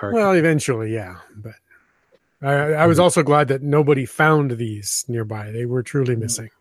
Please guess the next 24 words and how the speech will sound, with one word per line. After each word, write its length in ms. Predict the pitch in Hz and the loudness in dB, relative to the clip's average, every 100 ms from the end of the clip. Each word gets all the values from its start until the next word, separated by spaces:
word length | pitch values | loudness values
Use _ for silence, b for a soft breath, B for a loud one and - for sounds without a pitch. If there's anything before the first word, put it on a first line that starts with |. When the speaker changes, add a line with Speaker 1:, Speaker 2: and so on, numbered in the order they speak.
| _ _ 117 | _ _ -4
Speaker 1:
Okay, 360 | 107 104 92 98 | -4 -4 -10 -6
well, 120 | 131 | 0
that's 240 | 139 123 | 0 0
good. 280 | - 123 107 _ | -10 -14 -14 _
Speaker 2:
Well, 180 | 113 107 104 | -12 -10 -6
we 100 | 135 | -2
could 160 | 180 | 2
have 180 | 180 131 117 | 2 -2 -6
Speaker 1:
I 40 | |
mean 140 | 110 | -4
Speaker 2:
hosted 280 | 135 156 156 | 0 0 0
an 100 | 131 | 0
archive 400 | 139 156 135 127 | 2 0 0 -4
party, 380 | - 156 139 131 | 0 2 2 0
I 80 | 113 | -2
suppose. 880 | - - 208 196 180 180 180 156 - | -6 0 4 6 6 6 4 2 -2
Speaker 1:
Yeah. 440 | 262 277 131 90 - | -2 0 -2 -2 -4
Speaker 2:
Not 260 | 160 160 160 | 0 2 0
that 100 | 156 | -2
anybody 400 | 143 135 135 135 | -2 -2 -2 -2
would 200 | 127 135 | -2 -4
ever 280 | 156 131 127 | -4 -4 -4
do 360 | 117 220 226 | 0 2 4
that. 640 | 190 190 185 180 180 170 | 4 4 4 4 4 0